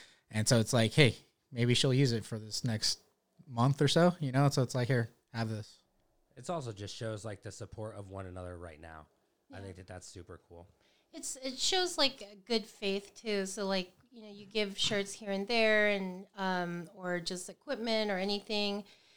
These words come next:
Speaker 3: and you realize that later on it, it will come back because people will remember how they felt when you did something for them.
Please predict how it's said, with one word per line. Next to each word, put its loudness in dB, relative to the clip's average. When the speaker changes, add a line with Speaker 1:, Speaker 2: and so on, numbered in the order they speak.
Speaker 3:
and 0
you -6
realize 0
that -4
later 0
on 0
it, 0
it 2
will 6
come 0
back 0
because -4
people -4
will 2
remember 2
how 0
they 2
felt 2
when -2
you -2
did -6
something -6
for -4
them. -10